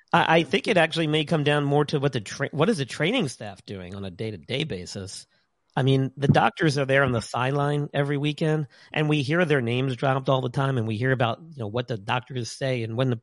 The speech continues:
guys are cleared. But the guys who are treating the players day to day and doing all the treatment plans,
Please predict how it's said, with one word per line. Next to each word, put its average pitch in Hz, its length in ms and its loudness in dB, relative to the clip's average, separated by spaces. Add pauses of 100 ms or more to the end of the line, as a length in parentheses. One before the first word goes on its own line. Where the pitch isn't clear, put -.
(100)
guys 127 220 0
are 113 80 -4
cleared. 135 400 -2 (380)
But 139 100 0
the 147 100 2
guys 165 360 2
who 175 100 0
are 139 80 4
treating 131 560 0
the 127 80 -4
players 117 460 2
day 123 280 0
to 127 120 0
day 120 400 0
and 110 180 -4
doing 123 260 0
all 117 100 -2
the 104 60 -8
treatment 131 460 -8
plans, 123 500 -2